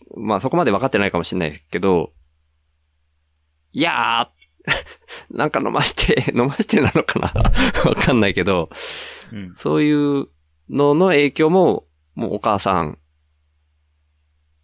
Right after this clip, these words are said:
Speaker 1: が一番そばにいて、それを癒すのもお母さんだったみたいに思うんですよね。その時から虐待してたらもうちょっと、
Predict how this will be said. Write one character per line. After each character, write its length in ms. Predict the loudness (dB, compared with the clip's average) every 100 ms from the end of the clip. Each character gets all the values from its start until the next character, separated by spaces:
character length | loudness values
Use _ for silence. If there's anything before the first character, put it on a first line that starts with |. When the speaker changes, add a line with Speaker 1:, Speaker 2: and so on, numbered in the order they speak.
| _ -2
Speaker 1:
が 140 | 0
一 160 | 2 2
番 160 | 0
そ 80 | 2
ば 120 | 0
に 140 | 0 -2
い 60 |
て、 420 | 2 4 4 0 _ _ _ _ _ _ _ _ _ -14
そ 160 | -4 2
れ 140 | 4
を 120 | 4
癒 280 | 2 2 0
す 240 | -2 -4
の 120 | -2 0
も 140 | -2
お 40 | -2
母 180 | -4
さ 140 | -2 -4
ん 40 |
だ 100 | -6
っ 20 |
た 220 | -6 -4 -4
み 100 | -4
た 100 | -6
い 80 |
に 240 | -6 -12 -16 _ _ _ _
思 280 | -6 0 0
う 60 | 0
ん 40 |
で 40 | -4
す 80 |
よ 60 | -2
ね。 100 | 0
そ 160 | 0 0
の 80 |
時 220 | 0 -4 -2
か 80 |
ら 80 | 0
虐 200 | 0 -2
待 140 | 0 0
し 80 |
て 140 | 0 0
た 100 | 0
ら 100 | 2
も 100 | 0
う 40 |
ち 80 | -2
ょ 20 |
っ 20 | -4
と、 400 | -2 -4 -6